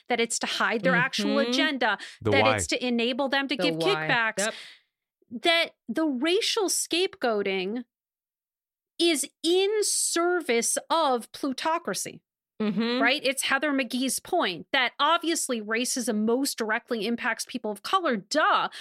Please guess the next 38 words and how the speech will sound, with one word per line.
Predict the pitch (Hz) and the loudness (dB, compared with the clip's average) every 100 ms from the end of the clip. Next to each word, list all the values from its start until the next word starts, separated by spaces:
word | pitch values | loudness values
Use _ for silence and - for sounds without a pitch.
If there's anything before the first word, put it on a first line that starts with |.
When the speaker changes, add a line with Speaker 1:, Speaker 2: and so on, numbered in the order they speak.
| - _ | -16 _
Speaker 1:
but | 330 339 | 0 2
it | 339 - | 0 0
also | 311 359 381 - 285 254 247 - | 2 4 2 0 2 2 0 -4
is | 311 349 359 285 - | 0 2 2 -2 -2
the | 294 | -2
way, | 262 214 330 247 208 - | 0 0 2 2 0 -2
it's | 254 - | -4 -4
the | - 349 | -2 -4
gateway | 294 320 392 - 247 180 | 0 0 0 0 -2 -2
drug. | 175 214 180 185 226 - - _ - | -2 -2 0 -2 -4 -10 -20 _ -4
Speaker 3:
Yeah. | 339 | -2
Speaker 1:
If | 359 | 0
they | 370 | 0
can | 359 320 | 0 0
get | 254 330 349 | 2 0 0
you | 330 | 0
to | 330 | -2
point | - - 330 349 - | -4 0 0 2 -2
your | 269 277 | -4 -4
finger | - 277 349 202 190 269 - | -2 0 0 0 0 -2 -4
Speaker 2:
At | - - | -6 -4
somebody | - 175 190 214 | -2 -2 0 2
Speaker 1:
at | 240 | 2
Speaker 2:
else. | 180 | 2
Speaker 1:
the | 175 | 2
brown | 285 381 269 | 4 4 2
guy, | 220 233 | 2 2
you | 285 285 | 0 0
won't | 226 285 311 | 0 2 2
Speaker 2:
Yep. | 220 | 2
Speaker 1:
point | 330 349 359 | 2 2 2
it | 359 | 0
at | 370 | 0
the | 403 | 0
Speaker 2:
At | 427 | 2
Speaker 1:
bad | 508 262 | 2 2
Speaker 2:
them. | 185 | 0
Speaker 1:
guy. | 180 | -4